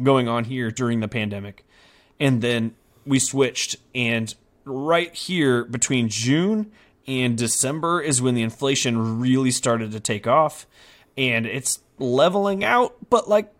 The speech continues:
you know, people's spending isn't leveling out. Like, they're, they're depleting their savings, and they're spending on credit cards like crazy. And I understand that, like, you have to feed your families, you have to put gas in the tank, you have to figure this stuff out.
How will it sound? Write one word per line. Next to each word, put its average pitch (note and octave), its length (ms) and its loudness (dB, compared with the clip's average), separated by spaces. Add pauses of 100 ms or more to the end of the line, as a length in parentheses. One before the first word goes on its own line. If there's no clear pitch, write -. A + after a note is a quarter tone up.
(460)
you C4+ 120 -20
know, F3+ 280 -6 (200)
people's G#3+ 360 -2
spending F#3+ 460 -2
isn't A#2+ 240 -4
leveling G#2+ 400 0
out. G#2 160 -8
Like, A2 160 -8
they're, A2 180 -4 (360)
they're C3+ 120 4
depleting F3 640 -2
their D#3 120 -2
savings, D3 680 -4
and A2 120 -8
they're G2+ 200 -12 (600)
spending D#3 440 0
on B2 100 2
credit C3 240 0
cards A2+ 240 -2
like G#2+ 140 -8
crazy. G2 420 -10 (640)
And - 140 -2
I F#3 40 4
understand E3+ 680 0
that, B2+ 120 -2
like, A#2+ 220 -2
you C#3+ 120 -4
have C#3 320 -6
to C3 100 -6
feed C3+ 260 -2
your A2+ 100 -4
families, A#2 600 -2 (320)
you G#2+ 120 -8
have C3 240 4
to C#3+ 80 -4
put B2+ 240 0
gas A#2+ 300 4
in B2 80 -2
the A2+ 80 -2
tank, A#2 360 -2
you G#2 80 -10
have C#3 240 4
to D3+ 100 -8
figure B2+ 240 -2
this A#2 140 -4
stuff A#2 280 -2
out. A2+ 240 2